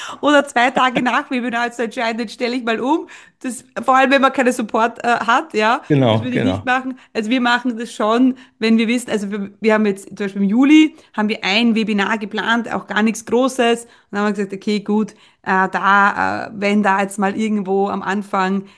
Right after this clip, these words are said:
Speaker 1: irgendwas vielleicht nicht, äh, funktioniert und ein Link falsch ist", was immer passiert, ja, irgendein
Speaker 2: Das
Speaker 1: Link ist ja
Speaker 2: passiert immer.
Speaker 1: immer fa-, <laughs> hatten wir jetzt, haben wir jetzt auch wieder, auch ohne Umstellung, ja, ja, jetzt gerade im Launch, ähm, und also das vielleicht noch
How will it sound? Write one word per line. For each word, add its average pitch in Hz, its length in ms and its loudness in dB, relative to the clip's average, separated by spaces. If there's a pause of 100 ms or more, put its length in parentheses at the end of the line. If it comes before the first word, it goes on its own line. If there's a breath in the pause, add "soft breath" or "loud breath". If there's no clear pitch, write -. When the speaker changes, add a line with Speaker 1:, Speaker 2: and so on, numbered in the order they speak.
(200 loud breath)
Speaker 1:
irgendwas 202 580 -2
vielleicht 196 320 -6
nicht, 254 380 0
äh, - 140 -10
funktioniert 226 440 -4
und 202 80 -2
ein - 20 2
Link 294 280 2
falsch 233 320 -2
ist", 233 240 -6
was 196 140 -10
immer 285 300 2
passiert, 226 520 -6
ja, 196 220 0
irgendein 226 280 0
Speaker 2:
Das - 20 2
Speaker 1:
Link 269 280 4
ist 220 120 -2
ja 104 60 2
Speaker 2:
passiert - 40 -2
immer. 254 200 4
Speaker 1:
immer - 100 -2
fa-, - 220 -12
<laughs> - 320 -8
hatten 233 220 -8
wir 226 80 -8
jetzt, - 140 -12 (280 soft breath)
haben 220 140 -6
wir 220 80 0
jetzt - 120 -2
auch 220 220 2
wieder, 220 180 2
auch 202 120 -4
ohne 262 240 2
Umstellung, 254 560 0
ja, 208 220 -6 (500 loud breath)
ja, 226 120 2
jetzt 220 260 -2
gerade 214 240 -6
im 220 60 -4
Launch, 214 480 -2
ähm, 202 440 -2
und 196 420 -2
also 185 220 -4
das 190 240 -10
vielleicht 170 280 -6
noch 175 200 -10